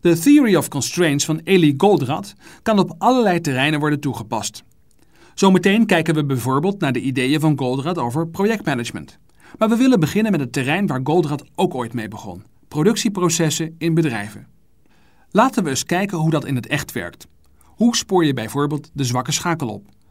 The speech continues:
En wat doe je als je hem eenmaal hebt gevonden? Kortom, een praktisch stappenplan. Laten we eerst nog even herhalen wat een bottleneck ook alweer is. Een bottleneck is volgens Goldratt een hulpbron in een bedrijf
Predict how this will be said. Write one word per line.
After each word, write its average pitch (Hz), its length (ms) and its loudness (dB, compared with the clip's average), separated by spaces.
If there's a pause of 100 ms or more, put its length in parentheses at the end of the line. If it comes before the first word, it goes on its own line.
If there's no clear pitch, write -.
(260)
En 208 120 2
wat 208 120 4
doe 226 120 4
je 254 120 6
als 170 140 0
je 151 60 0
hem 143 120 0
eenmaal 147 240 0
hebt 131 140 -2
gevonden? 113 440 -6 (340)
Kortom, 196 560 2
een 104 140 -12
praktisch 139 380 -6
stappenplan. - 580 -10 (1040)
Laten 214 360 2
we 160 100 -2
eerst 202 200 -2
nog 156 120 0
even 147 220 -2
herhalen 127 680 -4 (260)
wat 208 160 -2
een 151 160 2
bottleneck 147 500 0
ook 135 140 -4
alweer 127 200 -6
is. - 280 -10 (720)
Een 156 80 0
bottleneck 233 440 2
is 143 200 -6
volgens 123 340 -6
Goldratt 160 560 2 (320)
een 135 200 -4
hulpbron 160 760 2 (120)
in 240 120 2
een 247 100 4
bedrijf 147 500 0